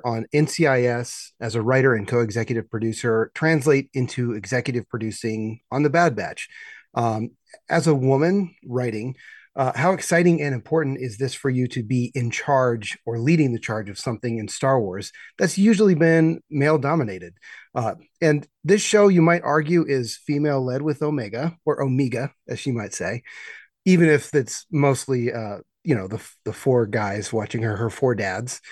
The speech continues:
Um, so, uh, how do you go about fashioning her to fit as an ale-, adolescent girl in the middle of a war with middle-aged men?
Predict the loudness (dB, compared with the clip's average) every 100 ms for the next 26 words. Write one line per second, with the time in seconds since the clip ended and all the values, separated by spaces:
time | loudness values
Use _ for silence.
0 | -20 -12 -2 2 2 0 -2 _ -2 -2
1 | -4 -10 _ _ _ _ _ -2 0 0
2 | -2 0 2 4 4 4 6 6 6 4
3 | -2 -2 -4 -4 -2 -4 -6 -6 -4 -4
4 | -4 -8 -6 -6 -4 -4 -4 -2 -2 -4
5 | -2 2 4 2 0 -4 -6 -6 -6 -6
6 | -8 -2 2 6 6 8 6 6 4 2
7 | 0 0 -2 -6 -6 -4 -4 -6 -8 -14
8 | -6 -4 -4 -8